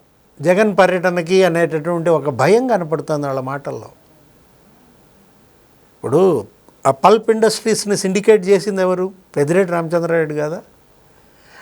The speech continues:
అంటే, అతని శివశక్తి డైరీ ఉంది. పాడి రైతులు వాళ్ళేమో ముప్పై ఐదు రూపాయలు లీటరు, న-, నలభై రూపాయలు, యాభై రూపాయలు, నువ్వు ఇచ్చేదేమో పాతి రూపాయల.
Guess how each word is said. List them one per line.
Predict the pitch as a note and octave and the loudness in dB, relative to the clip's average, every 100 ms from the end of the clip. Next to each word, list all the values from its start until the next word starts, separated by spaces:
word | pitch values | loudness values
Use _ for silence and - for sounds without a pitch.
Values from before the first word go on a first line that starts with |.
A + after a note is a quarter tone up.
| - | -6
అంటే, | F#3+ A#3 | 2 2
అతని | G3+ G#3+ | 4 0
శివశక్తి | F3+ G#3 A3+ B3+ B3 - G#3+ | 0 0 2 2 0 -2 -4
డైరీ | C3+ D3 F3 G3 | 0 2 2 2
ఉంది. | E3 G#2 G2 G#2 _ _ _ _ _ _ _ _ _ | -2 -4 -12 -18 _ _ _ _ _ _ _ _ _
పాడి | D3 F3+ G#3 | 2 4 4
రైతులు | G#3+ G#3 G#3 G#3+ G3+ G3 F#3 F#3 - - - D3+ | 4 2 2 2 4 2 2 -2 -10 -20 -10 0
వాళ్ళేమో | F3+ G#3 A3 A3 A3 | 2 4 4 2 -2
ముప్పై | F#3 F#3 G#3+ G#3 | -4 2 4 4
ఐదు | G3+ | 4
రూపాయలు | G3+ G3 G#3+ G#3 G#3 G#3 | 2 4 4 4 4 4
లీటరు, | F3 G3 G3+ G3 G#3 | 4 0 0 0 0
న-, | F#3+ E3 D#3+ | 0 0 0
నలభై | D#3+ F3 F#3+ | 0 0 2
రూపాయలు, | G3 G3 F#3 G3+ F3+ | 2 2 2 2 2
యాభై | F3+ F#3 | 2 2
రూపాయలు, | F#3+ F3 G3 G3 F#3 F3+ - _ _ _ _ _ _ _ - | 0 2 2 2 -2 -6 -12 _ _ _ _ _ _ _ -6
నువ్వు | E3+ F#3+ | 0 2
ఇచ్చేదేమో | F#3+ G3 G#3 G3 G#3 | 2 2 2 2 -2
పాతి | G3+ D#3 C#3+ | -2 -4 -4
రూపాయల. | C#3 C#3 C3+ G2 | -6 -6 -10 -12